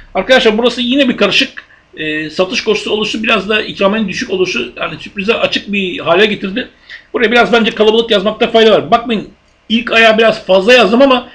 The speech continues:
inanın orada çıkanlardan sonra orası bayağı azalacak. E, ama burası zor bir ayak, onu belirteyim. Ben önceliği bir nolu, e, La Negrita'ya vereceğim. Buffet Biz temsilcisi Luis Saez'e start alacak olan safkan.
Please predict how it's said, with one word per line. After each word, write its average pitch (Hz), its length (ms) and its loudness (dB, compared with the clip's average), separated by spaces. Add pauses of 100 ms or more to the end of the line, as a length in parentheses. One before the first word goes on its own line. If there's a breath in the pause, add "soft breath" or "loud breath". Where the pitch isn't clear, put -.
(240 loud breath)
inanın 254 240 4
orada 233 280 0
çıkanlardan 247 540 0
sonra 247 260 2
orası 220 300 0
bayağı 233 220 4
azalacak. 214 800 2 (260 loud breath)
E, 151 180 -2
ama 240 300 2
burası 233 240 2
zor 185 280 4
bir 156 40 4
ayak, 135 220 2
onu 196 160 -2
belirteyim. 151 360 -4 (360 soft breath)
Ben 247 120 4
önceliği 233 520 0
bir 254 180 2
nolu, 233 500 2
e, 151 320 -8 (280)
La 220 240 2
Negrita'ya 190 680 2
vereceğim. 135 360 -6
Buffet 196 300 -2
Biz 208 140 -8
temsilcisi 185 600 -4
Luis 196 260 -6
Saez'e 220 300 2
start 220 200 -2
alacak 160 200 -2
olan 175 120 -2
safkan. 247 360 -4